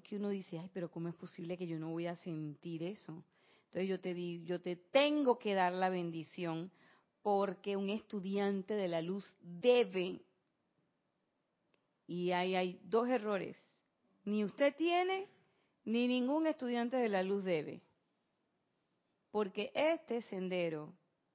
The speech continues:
no es obligado, para nada, no es obligado.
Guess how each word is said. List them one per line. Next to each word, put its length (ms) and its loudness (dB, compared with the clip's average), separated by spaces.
no 260 0
es 120 2
obligado, 600 -2
para 320 6
nada, 520 2
no 280 0
es 80 -2
obligado. 720 -2